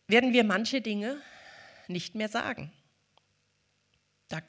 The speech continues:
könnte es an manchem Esstisch oder Stammtisch ziemlich still werden.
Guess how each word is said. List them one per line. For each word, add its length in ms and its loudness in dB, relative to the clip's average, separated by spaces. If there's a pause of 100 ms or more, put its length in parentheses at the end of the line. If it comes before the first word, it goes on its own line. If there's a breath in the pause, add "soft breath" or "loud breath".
könnte 440 2
es 160 -2
an 300 0
manchem 480 -4
Esstisch 640 -4
oder 280 0
Stammtisch 800 -6
ziemlich 480 -10
still 240 -6
werden. 300 -14